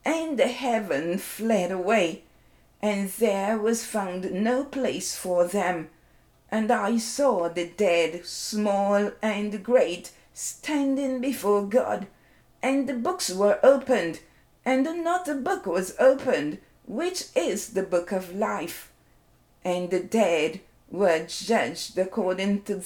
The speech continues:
their works, by the things which were written in the books. The sea gave up the dead who were in it, and death and Hades delivered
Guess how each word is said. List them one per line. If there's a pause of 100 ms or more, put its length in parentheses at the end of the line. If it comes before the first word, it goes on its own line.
(120)
their
works, (420)
by
the
things
which
were
written (100)
in (100)
the
books. (840)
The
sea
gave
up
the
dead (380)
who
were
in
it, (920)
and
death (360)
and
Hades
delivered